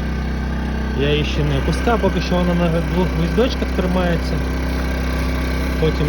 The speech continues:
модернізую. Це коли генератор не працює,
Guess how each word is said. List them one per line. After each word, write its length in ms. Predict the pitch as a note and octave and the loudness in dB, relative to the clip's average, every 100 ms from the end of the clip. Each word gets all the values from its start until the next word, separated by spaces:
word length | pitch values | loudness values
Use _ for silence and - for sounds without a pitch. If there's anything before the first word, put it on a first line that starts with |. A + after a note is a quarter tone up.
| D3 | 2
модернізую. 760 | C#3 D3+ D3 E3 F3 B3+ A#3 F3+ - - | 2 2 2 0 2 2 2 2 0 0
Це 80 | E3+ | 0
коли 320 | D#3+ D#3 D#3 D3 - B2+ C3+ D3 | 2 4 4 2 0 0 0 0
генератор 480 | D#3 D3+ D3 - - - - - - - - - D3+ | 0 0 0 0 0 0 -2 -2 -2 -2 -2 0 2
не 120 | D#3 | 2
працює, 580 | D#3 D#3+ - - A#3 | 2 0 0 0 0